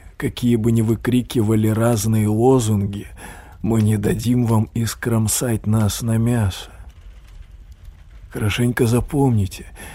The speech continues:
весь мир — это мы. Мы и ещё раз мы.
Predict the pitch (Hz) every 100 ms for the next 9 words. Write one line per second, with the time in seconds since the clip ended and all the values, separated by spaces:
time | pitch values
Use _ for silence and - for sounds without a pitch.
0 | - - 113 120 117 110 107 117 139 120
1 | - 120 117 - 117 113 123 107 98 -
2 | - - - - - - - - 117 113
3 | 120 123 - 107 104 104 - 117 117 113
4 | 113 104 107 113 123 104